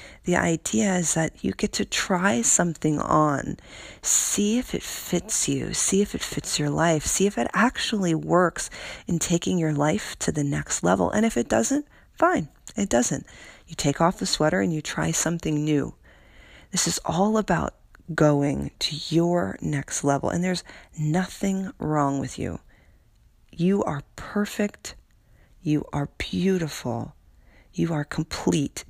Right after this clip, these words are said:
just as you are. So the challenge isn't about fixing something that's broken.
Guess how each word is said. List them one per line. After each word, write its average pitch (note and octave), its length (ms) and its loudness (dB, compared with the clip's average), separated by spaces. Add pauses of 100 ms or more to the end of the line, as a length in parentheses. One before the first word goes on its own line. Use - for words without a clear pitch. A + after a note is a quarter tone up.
(100)
just - 440 0
as D3+ 160 -2
you D3 160 2
are. C3 300 -2 (420)
So F#3+ 80 -6
the G3 80 2
challenge B3 600 2
isn't A3 340 0
about E3 400 2
fixing - 500 0
something C#3 380 -2
that's B2 160 -6
broken. - 560 2